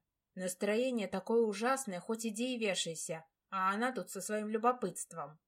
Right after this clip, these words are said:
Делать нечего, называется. Бесится с жиру. Вечер этим богачам не сидится спокойно. А всё потому, что слишком много свободного времени. Пробегали бы вот так с работы на работу.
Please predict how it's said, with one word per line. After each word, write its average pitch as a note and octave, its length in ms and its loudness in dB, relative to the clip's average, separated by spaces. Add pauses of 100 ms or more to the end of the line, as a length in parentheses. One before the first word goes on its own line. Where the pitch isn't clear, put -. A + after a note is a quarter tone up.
(500)
Делать A#3 460 0
нечего, F3 420 -4
называется. F3 840 -4 (220)
Бесится A#3 520 0
с B3+ 40 0
жиру. A3+ 480 0 (400)
Вечер A3+ 640 0
этим A#3+ 320 -2
богачам G3 480 -2
не B3 100 0
сидится A3 400 -6
спокойно. E3+ 800 -4 (300)
А F#3 140 -2
всё C4+ 220 -2
потому, D#4+ 360 -4
что - 180 -8
слишком D4+ 520 -4
много C4 240 2
свободного A#3+ 640 2
времени. D#3 640 -4 (300)
Пробегали A3+ 640 2
бы F3 140 0
вот A3 180 -2
так F3+ 220 -2
с - 120 -6
работы A3 440 0
на A3 120 0
работу. G3 640 0